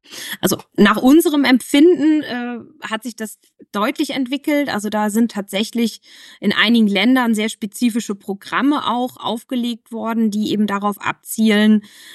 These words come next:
ja, mit der Ressource Wasser an sich anders umzugehen, aber eben auch dieses Bewusstsein, dass, wenn man wie bisher das ungeklärte Abwasser in die wenigen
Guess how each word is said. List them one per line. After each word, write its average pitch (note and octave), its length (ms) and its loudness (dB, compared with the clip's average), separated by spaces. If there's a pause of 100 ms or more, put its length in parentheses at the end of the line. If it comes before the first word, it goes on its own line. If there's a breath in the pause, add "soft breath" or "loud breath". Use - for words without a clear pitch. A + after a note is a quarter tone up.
(500 loud breath)
ja, F#3+ 160 2
mit A3+ 160 0
der A3 120 -2
Ressource A#3 540 -2
Wasser G#3+ 300 -6
an F3+ 140 -4
sich A#3 280 0
anders C4+ 320 -6
umzugehen, B3 720 -4
aber G3+ 240 -4
eben G#3+ 140 -4
auch - 120 -8
dieses G#3+ 300 -6
Bewusstsein, G#3 920 -4
dass, G3+ 360 -8 (480)
wenn G3 140 -4
man G#3+ 200 0
wie G#3+ 80 -2
bisher A3+ 480 -2
das G#3 160 -6
ungeklärte A3 760 -4
Abwasser G#3 500 -6
in G#3 100 0
die G3+ 160 -2
wenigen A3+ 680 4